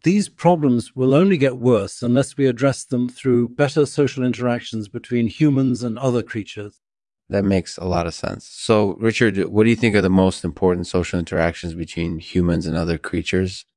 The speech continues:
Speaker 1: I think the most important social interactions between humans and other creatures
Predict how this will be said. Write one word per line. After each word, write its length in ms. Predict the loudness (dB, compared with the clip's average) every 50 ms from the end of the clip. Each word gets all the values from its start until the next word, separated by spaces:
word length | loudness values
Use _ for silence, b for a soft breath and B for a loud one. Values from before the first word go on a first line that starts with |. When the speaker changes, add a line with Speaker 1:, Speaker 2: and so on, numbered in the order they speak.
| _ _ _ _ _ -16
Speaker 1:
I 280 | -10 -6 -2 -2 -2 0
think 220 | -2 -4 -4 -6 -8
the 300 | -6 0 2 2 2 2
most 480 | 0 0 2 2 2 2 0 -4 -8
important 720 | -6 -4 -4 -4 -4 -2 -2 -2 -2 -2 -4 -6 -6 -6 -4
social 340 | -2 -2 -2 0 0 -2 -2
interactions 560 | -2 0 0 0 0 -2 -4 -6 -6 -8 -8
between 320 | -10 -10 -6 -4 -4 -2
humans 500 | 0 0 0 2 2 2 0 0 0 -2
and 140 | -4 -6 -4
other 240 | -2 0 2 0 0
creatures 640 | 0 0 -2 -2 -2 -2 -2 -2 -2 -2 -6 -12